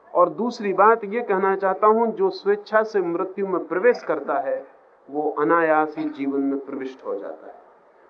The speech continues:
वो जाता तो है मृत्यु को खोजने, लेकिन मृत्यु को तो नहीं पाता, वहां परम जीवन को पा लेता है। वो जाता तो है मृत्यु के भवन में खोज करने, लेकिन पहुंच जाता है जीवन के मंदिर में।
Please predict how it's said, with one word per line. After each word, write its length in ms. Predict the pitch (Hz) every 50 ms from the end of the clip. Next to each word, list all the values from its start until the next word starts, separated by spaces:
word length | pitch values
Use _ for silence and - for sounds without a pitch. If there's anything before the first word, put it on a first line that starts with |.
| _ -
वो 140 | 151 170 175
जाता 460 | 170 180 175 175 185 185 - 214 214
तो 160 | 220 220 233
है 140 | 226 226 233
मृत्यु 480 | 226 208 202 214 233 233 - - 262 262
को 200 | 262 262 226 208
खोजने, 540 | 214 - - - 180 190 185 185 220 226 233
लेकिन 300 | 220 220 220 214 202 190
मृत्यु 480 | 175 170 170 190 196 196 - 240 240
को 140 | 226 214 208
तो 140 | 208 185 175
नहीं 240 | 170 175 202 226 220
पाता, 360 | 214 160 151 147 147 165 165
वहां 280 | 165 156 160 160 165
परम 380 | 160 160 - 160 165 175 175 165
जीवन 380 | 151 143 160 170 175 175 160 143
को 100 | 131 120
पा 180 | 123 117 110
लेता 300 | 107 107 104 104 104 -
है। 180 | - - - - - - _ _ _ _ _ _ _ _ _ _ - - _ _ _ _ _ _ _ _ _ _ _ _ _ _ 160
वो 140 | 180 196
जाता 440 | 196 156 196 208 220 220 - 254 262
तो 140 | 262 262 262
है 120 | 254 262
मृत्यु 580 | 247 220 196 190 185 214 226 226 - - 269 269
के 180 | 277 285 262 233
भवन 340 | 185 170 196 202 226 220
में 160 | 220 214 202 190
खोज 340 | 196 - 185 175 170 175
करने, 460 | - - 160 156 143 143 143 180 392 - - - - - - -
लेकिन 340 | 160 165 175 175 180 170 160 151
पहुंच 380 | - - 156 156 175 160 -
जाता 320 | 160 160 156 151 156 160 160
है 220 | 156 151 147 143
जीवन 360 | 127 131 143 143 139 135 135
के 120 | 131 131 123
मंदिर 380 | 120 120 117 117 113 110 104
में। 140 | 104 101 -